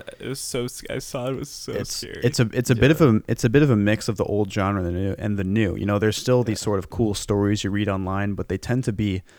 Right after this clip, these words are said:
Speaker 2: they tend to be a lot more pornographic and, and hosted on adult sites. And they tend to have a lot more, a lot more visual imagery, uh, especially explicit visual imagery. And they've,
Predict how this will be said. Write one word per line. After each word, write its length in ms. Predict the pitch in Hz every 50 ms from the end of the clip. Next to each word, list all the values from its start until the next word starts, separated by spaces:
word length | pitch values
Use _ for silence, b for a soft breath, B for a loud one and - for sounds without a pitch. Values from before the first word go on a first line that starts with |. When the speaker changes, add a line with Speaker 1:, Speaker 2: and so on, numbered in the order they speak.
| B B B B B
Speaker 2:
they 80 | 117 110
tend 200 | - - 131 135
to 60 | 127
be 140 | 110 92 110
a 80 | 110 95
lot 240 | 92 98 98 - 98
more 180 | 107 104 98
pornographic 960 | - - - - 113 107 104 104 101 98 90 95 98 101 - 107 101 - - - -
and, 260 | 104 104 104 101 - -
and 160 | - 104 95
hosted 420 | 95 - - 104 101 - - 107 98
on 120 | 98 98
adult 360 | 95 95 92 - 90 85 78 -
sites. 580 | - - - 76 92 90 - - - - - _ b b b b b b b b b b b
And 180 | 110 107 107
they 80 | 104 104
tend 300 | - - - 117 120 123
to 100 | 117 104
have 260 | 113 110 104 104 92 87
a 100 | - 101
lot 300 | 98 98 98 104 98 -
more, 440 | 101 104 101 101 101 98 98 92 - -
a 40 | 98
lot 200 | 101 98 98 92
more 320 | 104 104 101 101 98 - - _ _
visual 580 | 123 120 - 113 104 98 - 107 104 101 98 - -
imagery, 600 | - 98 98 101 - - 107 104 104 104 107 - _ b b b b b b b b b
uh, 180 | - 98 98 - 104
especially 520 | 110 - - - 107 - - 110 110 104
explicit 600 | 95 - - - - - - 107 110 - 113 -
visual 480 | 92 - 101 104 101 - 104 101 98 -
imagery. 560 | - 98 104 104 101 - 107 107 107 110 110 -
And 160 | - - 101
they've, 260 | 107 104 101 98 -